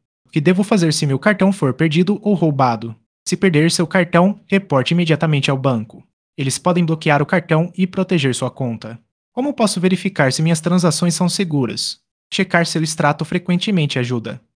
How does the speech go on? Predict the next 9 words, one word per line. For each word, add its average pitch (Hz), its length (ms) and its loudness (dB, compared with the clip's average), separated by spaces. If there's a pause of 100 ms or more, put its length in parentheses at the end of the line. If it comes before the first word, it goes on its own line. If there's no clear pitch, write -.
(200)
Fique 151 200 -2
de 143 100 2
olho 147 200 4
em 180 60 2
compras 185 360 2
estranhas 170 600 2
ou 190 80 2
não 190 120 6
reconhecidas. 156 880 0